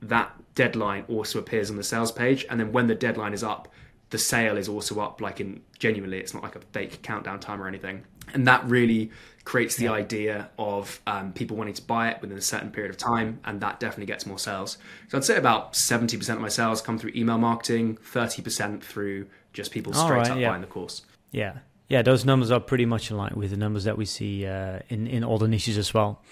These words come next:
Speaker 2: Um, when we're talking about YouTube
Speaker 1: Yeah.
Speaker 2: creators in the education space,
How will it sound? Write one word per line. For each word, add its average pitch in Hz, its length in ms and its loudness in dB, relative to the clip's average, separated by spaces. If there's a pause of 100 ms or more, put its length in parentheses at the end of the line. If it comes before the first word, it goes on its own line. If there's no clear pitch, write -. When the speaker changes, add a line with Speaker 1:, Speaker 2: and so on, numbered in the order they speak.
(200)
Speaker 2:
Um, 101 520 -2
when 117 120 0
we're 107 120 4
talking 113 340 -2
about 104 200 -2
YouTube 110 500 0
Speaker 1:
Yeah. 101 100 -4
Speaker 2:
creators 107 760 -2
in 135 100 6
the 127 100 2
education 107 460 2
space, 110 560 -2